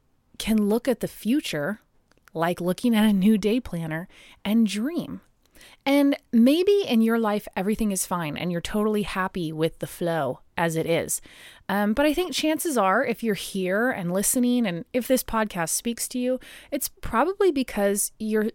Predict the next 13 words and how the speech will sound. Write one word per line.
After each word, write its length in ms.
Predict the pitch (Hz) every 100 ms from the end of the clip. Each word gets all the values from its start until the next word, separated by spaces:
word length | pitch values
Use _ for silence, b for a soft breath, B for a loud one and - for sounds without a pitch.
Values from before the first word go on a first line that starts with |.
| _
looking 500 | 196 185 254 285 277
for 140 | 247
still 380 | 240 - 269 262
more 380 | 233 214 233 285
ways 380 | 233 294 - -
to 120 | -
stand 500 | 180 - 190 180 175 -
unshaken 720 | 175 220 226 202 196 - 175
in 200 | - 165
your 120 | 180
purpose 500 | 196 185 165 156 - -
every 320 | 185 170 165
day, 240 | 160 -